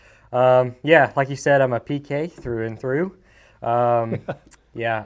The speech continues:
Speaker 1: uh, born right into the ministry. Uh, I was born in Athens, Georgia at, at the time. My father was actually being pushed out of his youth ministry job in Hebron, Georgia, um, as I was being born. Um,
Speaker 2: Oh.
Speaker 1: so I was born out, I was,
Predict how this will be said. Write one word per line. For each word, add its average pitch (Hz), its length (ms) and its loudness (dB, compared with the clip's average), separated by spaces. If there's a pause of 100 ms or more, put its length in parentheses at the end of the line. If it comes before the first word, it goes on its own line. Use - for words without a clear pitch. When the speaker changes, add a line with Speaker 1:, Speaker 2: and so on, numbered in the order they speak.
(100)
Speaker 1:
uh, 107 480 -8 (220)
born 113 300 -6
right 110 180 -4
into 107 220 -16
the 110 80 -10
ministry. 110 640 -10 (520)
Uh, 120 360 0
I 127 100 -2
was 135 140 0
born 135 220 0
in 123 80 -2
Athens, 123 360 -6
Georgia 120 520 -4
at, 110 180 -10 (100)
at 101 140 -18
the 110 60 -14
time. 110 300 -8
My 104 80 -10
father 104 440 -6 (960)
was 127 160 -4
actually 139 280 0
being 120 120 -4
pushed 151 220 -2
out 135 120 2
of 120 80 -4
his 120 260 -6 (420)
youth 143 240 -6
ministry 139 400 -4
job 131 320 0
in 110 80 -10
Hebron, 117 320 -10
Georgia, 120 360 -6 (460)
um, 107 420 -8 (420)
as 107 340 -8
I 104 100 -10
was 107 100 -10
being 101 280 -14
born. 120 340 -8 (600)
Um, 104 340 -8
Speaker 2:
Oh. 165 340 -4
Speaker 1:
so 110 180 -10
I 104 60 -10
was 107 160 -12
born 107 220 -10
out, 107 220 -10
I 107 120 -10
was, 110 120 -8